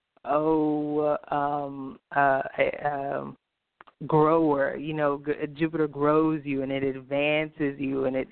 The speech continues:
it takes you higher and it, you know, it doesn't know when, <laughs> it does not know when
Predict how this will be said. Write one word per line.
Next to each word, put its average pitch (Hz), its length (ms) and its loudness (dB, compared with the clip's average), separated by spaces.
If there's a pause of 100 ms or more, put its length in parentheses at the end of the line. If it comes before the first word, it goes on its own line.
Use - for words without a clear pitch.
it 131 100 -6 (120)
takes 147 260 2 (100)
you 151 160 0
higher 143 800 4
and 143 160 -6
it, 139 200 -8 (320)
you 170 160 2
know, 143 200 4
it 147 200 0
doesn't 151 360 0
know 156 180 4
when, 170 220 2 (160)
<laughs> - 120 -20
it 240 1200 0
does 139 180 0
not 147 300 2
know 160 220 2
when 151 400 -2